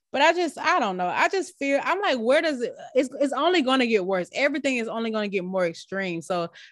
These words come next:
you know, I just w-, don't feel like if you're in high school, you should be concerned about having a Mercedes and stuff 'cause a YouTuber got it.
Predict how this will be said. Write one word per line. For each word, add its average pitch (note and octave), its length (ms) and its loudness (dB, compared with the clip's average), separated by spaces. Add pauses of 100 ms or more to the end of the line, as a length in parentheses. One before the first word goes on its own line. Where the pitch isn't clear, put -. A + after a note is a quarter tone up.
you C4+ 100 -2
know, B3 60 2
I E4 200 4
just E4 220 -4
w-, A#3+ 200 -4
don't A#3+ 300 0
feel B3 100 2
like A3 160 2
if G3 100 -4
you're A#3 200 -2
in F#3+ 80 -2
high G3+ 220 0
school, G3 260 -8
you G#3 120 -4
should G3+ 200 -8
be F#3+ 60 -6
concerned F#3 500 -4
about E3 420 0
having F#3 320 -2
a F3 60 -2
Mercedes D#3+ 720 -6
and D#3 100 -10
stuff D#3+ 240 -8
'cause D#3+ 140 -8
a E3+ 100 0
YouTuber E3+ 560 -4
got D3 260 0
it. C3+ 100 -12